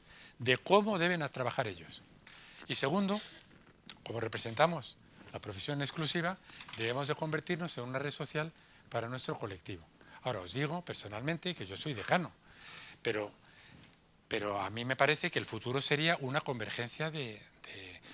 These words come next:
asociaciones profesionales y de colegios profesionales de ciertas titulaciones. Es decir, yo me siento mucho más cercano a algunos geólogos y a algunos biólogos, por ejemplo, a mi hija pequeña,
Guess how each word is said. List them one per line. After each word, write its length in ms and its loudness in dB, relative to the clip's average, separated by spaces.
asociaciones 580 -6
profesionales 680 -4
y 60 -6
de 80 -8
colegios 300 -8
profesionales 680 -6
de 80 -8
ciertas 320 -4
titulaciones. 720 -8
Es 100 -8
decir, 240 -6
yo 120 -4
me 80 0
siento 300 0
mucho 260 -2
más 140 -2
cercano 500 0
a 80 -4
algunos 400 -4
geólogos 560 2
y 80 -2
a 20 0
algunos 300 -2
biólogos, 440 2
por 140 -10
ejemplo, 340 -4
a 60 0
mi 100 -8
hija 160 -2
pequeña, 400 -4